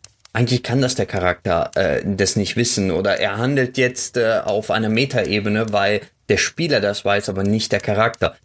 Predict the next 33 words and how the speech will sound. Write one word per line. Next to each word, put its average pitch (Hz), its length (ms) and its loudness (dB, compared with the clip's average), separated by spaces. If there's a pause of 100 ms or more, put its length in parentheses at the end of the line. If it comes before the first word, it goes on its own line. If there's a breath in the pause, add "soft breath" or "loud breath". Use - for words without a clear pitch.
(120)
Sagt - 240 0
ihr, - 160 0
äh, 95 240 0
sagt 113 240 0
ihr 135 100 2
auch 104 120 -2
hier, 110 240 0
„Stopp, - 560 0
ähm, 110 300 2
dein 104 120 -2
Charakter 104 360 0
kann 113 200 -2
das 175 160 -2
gar 156 120 0
nicht 160 180 0
wissen“, 160 360 0
lässt 117 360 0
ihr 165 40 2
es 160 120 0
einfach 156 320 -2
geschehen, 147 420 2
sprecht - 420 -2
ihr 120 60 0
danach? 113 380 2 (340 loud breath)
Wie 131 160 4
handhabt 131 400 -2
ihr 117 140 2
eigentlich 113 580 0
sowas, 113 580 0
also 104 280 0
das 95 160 2
genaue 101 340 0
Umgekehrte? 98 840 0